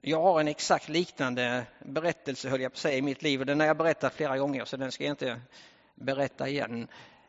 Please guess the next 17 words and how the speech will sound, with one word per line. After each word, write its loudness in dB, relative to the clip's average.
Eh, -6
men, -2
men 0
av 2
det 2
där 0
profetiska -6
tilltalet -6
in -4
i -10
mitt -14
liv. -12
Där -8
Gud -6
kallar -4
till -12
tjänst. -10